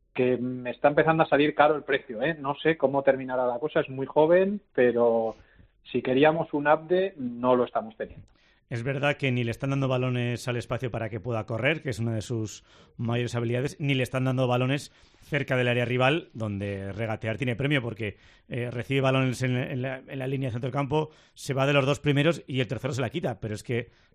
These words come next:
Speaker 2: igual tenemos que conseguir dársela más cerca del área.
Speaker 1: Mm,
Speaker 2: Lo cual
Speaker 1: no
Speaker 2: no
Speaker 1: sé
Speaker 2: quita
Speaker 1: cuál
Speaker 2: que
Speaker 1: será
Speaker 2: estoy de
Speaker 1: el
Speaker 2: acuerdo
Speaker 1: problema.
Speaker 2: contigo que tiene tarea para mejorar, ¿eh?
Speaker 1: Sí, porque se va una vez por partido, pierde cinco y el resto no hace nada. Quiero decir, o sea, me parece que aporta poco. Realmente no, no le veo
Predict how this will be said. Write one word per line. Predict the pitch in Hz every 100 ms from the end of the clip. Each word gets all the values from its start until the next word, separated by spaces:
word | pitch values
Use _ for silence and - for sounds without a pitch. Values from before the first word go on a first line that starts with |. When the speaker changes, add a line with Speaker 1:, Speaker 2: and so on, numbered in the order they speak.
| _
Speaker 2:
igual | - 120 135
tenemos | 151 143
que | 131
conseguir | 139 135
dársela | 120 120 120 123
más | 127 135 -
cerca | 131 -
del | 107 120
área. | - - _ _ _ _ _ _ _ _ -
Speaker 1:
Mm, | 120 123 - 117
Speaker 2:
Lo | 143
cual | 143
Speaker 1:
no | 185
Speaker 2:
no | 185
Speaker 1:
sé |
Speaker 2:
quita | 175
Speaker 1:
cuál | -
Speaker 2:
que |
Speaker 1:
será | 170 139
Speaker 2:
estoy |
de |
Speaker 1:
el |
Speaker 2:
acuerdo | 180 180
Speaker 1:
problema. | 170 180
Speaker 2:
contigo | 196
que | 175
tiene | 160 147
tarea | 139 127
para | 120
mejorar, | 113 107 101 110
¿eh? | 156 - _ - - - - 135 -
Speaker 1:
Sí, | 127 135
porque | 123 117 120 117 120 113 113
se | 120
va | 117 131 139 139
una | 143 147 143
vez | 135
por | 139 135
partido, | 131 - 151 180 190 -
pierde | 131 123 123
cinco | 131 123 101 82 -
y | 113 107 110 110 110 107
el | 110
resto | 123 - 127
no | 113
hace | -
nada. | 98 101 85
Quiero | 117 -
decir, | 120
o | -
sea, | 117 101
me | 113
parece | 113 123 139
que |
aporta | 120 135 131 127
poco. | 123 120 110
Realmente | 113 110 123 123 123
no, | 120 120
no | 123 120
le | 123
veo | 127 127 123